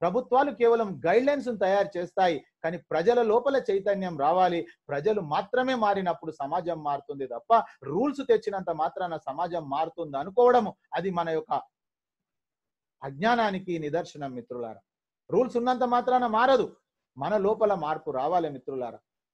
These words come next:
దానికి చూడండి, ఒకసారి మీరు ఆలోచన చేయండి. మరి చిట్ ఫండ్ మనీ సర్క్యులేషన్ బ్యానింగ్ యాక్ట్ నైన్టీన్ సెవెంటీ ఎయిట్ లో వచ్చింది మిత్రులారా. భారతదేశంలో పంతొమ్మిది వందల డెబ్బై ఎనిమిది కంటే ముందు మనీ లాండరింగ్ జరిగింది. అక్కడ మిత్రులారా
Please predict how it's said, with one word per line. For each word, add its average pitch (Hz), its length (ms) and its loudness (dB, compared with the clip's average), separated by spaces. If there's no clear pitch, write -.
దానికి 240 280 2
చూడండి, 254 380 2
ఒకసారి 247 340 2
మీరు 247 160 2
ఆలోచన 214 400 0
చేయండి. 196 680 0
మరి 160 360 -2
చిట్ - 160 -8
ఫండ్ 294 180 0
మనీ 226 160 0
సర్క్యులేషన్ 220 600 0
బ్యానింగ్ 180 400 0
యాక్ట్ 170 360 0
నైన్టీన్ 190 420 -4
సెవెంటీ 190 400 -4
ఎయిట్ 160 220 -2
లో 143 60 -4
వచ్చింది 139 320 -8
మిత్రులారా. 127 460 -6
భారతదేశంలో 160 920 -2
పంతొమ్మిది 254 280 2
వందల 254 120 4
డెబ్బై 214 280 2
ఎనిమిది 247 280 2
కంటే 233 280 2
ముందు 254 380 4
మనీ 214 320 -2
లాండరింగ్ 214 500 2
జరిగింది. 170 520 -4
అక్కడ 170 300 -2
మిత్రులారా 170 640 2